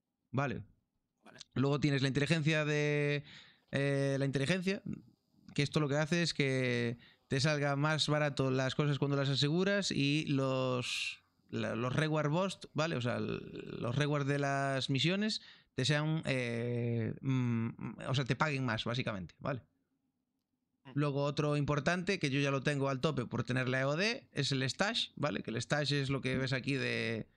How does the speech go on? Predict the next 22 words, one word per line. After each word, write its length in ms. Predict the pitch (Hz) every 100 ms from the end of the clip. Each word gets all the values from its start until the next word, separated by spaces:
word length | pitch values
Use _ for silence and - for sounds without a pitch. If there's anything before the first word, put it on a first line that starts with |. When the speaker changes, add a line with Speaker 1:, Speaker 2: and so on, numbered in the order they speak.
| _
Speaker 1:
de 120 | - 131
esto 160 | -
de 80 | 120
aquí 160 | 127 135
de 80 |
la 80 | 120
derecha, 320 | 117 165 -
¿vale? 160 | 160 202
El 160 | - 107
poder 360 | 110 113 110
tener 260 | - 110 110
muchas 280 | 123 117 117
más 140 | 113
cositas, 480 | - 117 147 190 - -
muchos 300 | 123 117 117
más 140 | 120
espacios. 500 | 113 - 151 202 - - - _ _ -
Eso 140 | 131
es 80 | 135
el 160 | 127
stash, 320 | 117 101 92 -
¿vale? 280 | - 98